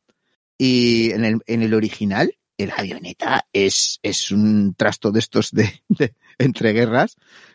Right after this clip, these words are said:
que no sé lo que es, es un look de algo de esto, es un cacharro infame.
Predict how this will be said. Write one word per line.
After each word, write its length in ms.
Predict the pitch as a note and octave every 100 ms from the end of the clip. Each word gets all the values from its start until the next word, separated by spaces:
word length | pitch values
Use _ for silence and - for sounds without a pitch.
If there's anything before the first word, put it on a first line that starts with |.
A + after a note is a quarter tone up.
| _ -
que 180 | G#2+
no 160 | G2+ G#2+
sé 180 | - B2
lo 180 | B2+ A2
que 160 | A#2+
es, 80 | C3
es 180 | C#3 A#2+
un 120 | A#2
look 160 | B2+ B2
de 140 | A2
algo 280 | A2+ D3+ B2
de 80 | C#3
esto, 180 | - B2+
es 80 |
un 320 | A#2+ B2+ B2 A#2+
cacharro 540 | A2+ A#2+ A2+ D3 C3+
infame. 440 | A2+ G#2+ B2+ C3